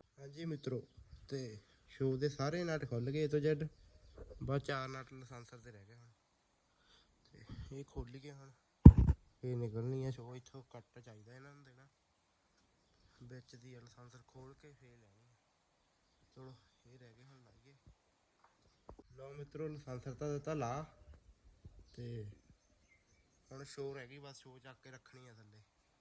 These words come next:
ਨਟ ਨੁਟ ਖੋਲ੍ਹੇ ਆ ਸਾਰੇ, ਤੇ ਮਸ਼ੀਨ ਦਾ ਵੀ ਆਪਣੇ ਨਿਬੜਿਆ ਕੰਮ ਹੁਣ। ਇਹ ਤਾਂ ਖੜੀ ਆ,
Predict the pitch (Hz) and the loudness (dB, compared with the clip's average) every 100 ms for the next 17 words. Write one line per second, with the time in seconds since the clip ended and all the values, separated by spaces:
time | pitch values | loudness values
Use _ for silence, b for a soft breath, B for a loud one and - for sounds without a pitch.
0 | _ 117 117 120 123 - 110 113 139 135 | _ -20 -18 -18 -20 -20 -20 -20 -20 -20
1 | 131 139 _ _ _ - - _ _ - | -20 -20 _ _ _ -20 -20 _ _ -20
2 | - 113 - - _ _ - - 120 120 | -20 -20 -20 -20 _ _ -20 -16 -14 -14
3 | 120 127 123 - 123 127 120 110 113 120 | -14 -14 -16 -18 -20 -18 -20 -20 -20 -20
4 | 120 127 123 123 127 123 _ _ b b | -20 -20 -20 -20 -20 -20 _ _ b b
5 | b b b - 127 135 - 120 135 143 | b b b -20 -20 -20 -20 -20 -20 -20